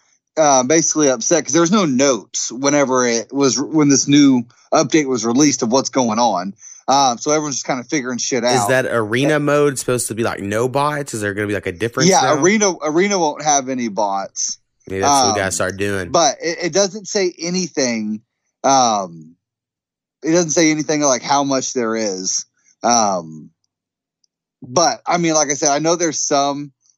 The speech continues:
Speaker 1: but you just, you don't know how many there are.
Speaker 2: Right. Very interesting. So anyway, uh, I explained to some older people today, uh, Koopy had some family come through town that wanna take us to breakfast. And I was explaining to them the Fortnite, and I was like, "Yeah, it's been really fun. It's basically a bunch of us old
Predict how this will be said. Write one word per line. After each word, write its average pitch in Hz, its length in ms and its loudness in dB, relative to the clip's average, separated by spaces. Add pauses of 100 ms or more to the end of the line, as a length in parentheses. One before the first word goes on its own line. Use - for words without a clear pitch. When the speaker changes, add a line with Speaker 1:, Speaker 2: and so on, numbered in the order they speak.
(120)
Speaker 1:
but 139 100 0
you 151 140 -2
just, 131 240 -6
you 143 100 0
don't 135 140 0
know 127 80 0
how 120 120 0
many 113 160 -2
there 95 140 -4
are. 60 200 -10 (280)
Speaker 2:
Right. 87 220 -4 (380)
Very 104 220 2
interesting. 95 460 -2
So 131 120 -2
anyway, 113 320 0 (380)
uh, 110 320 0 (240)
I 120 180 0
explained 135 480 -4
to 117 180 -4
some 104 380 -6
older 107 300 -4
people 98 640 -4 (340)
today, 98 480 -2
uh, 95 180 -4
Koopy 107 320 -4
had 98 200 -2
some 95 140 -8
family 95 320 -4
come 92 200 -6
through 90 160 -8
town 90 260 -8
that 90 100 -8
wanna 92 220 -6
take 92 200 -8
us 85 100 -8
to 90 60 -10
breakfast. 87 640 -4 (500)
And 101 100 -4
I 104 80 -2
was 107 80 -2
explaining 123 300 0
to 110 60 -2
them 104 100 -4
the 104 80 -6
Fortnite, 104 460 -2
and 92 80 -6
I 98 40 -4
was 98 120 -6
like, 101 140 -2
"Yeah, 156 160 2
it's 143 80 -4
been 131 100 -4
really 151 200 -2
fun. 151 260 0
It's - 100 -10
basically 127 320 -2
a 123 40 -2
bunch 120 220 -4
of 117 60 -6
us 117 140 -2
old 113 280 -2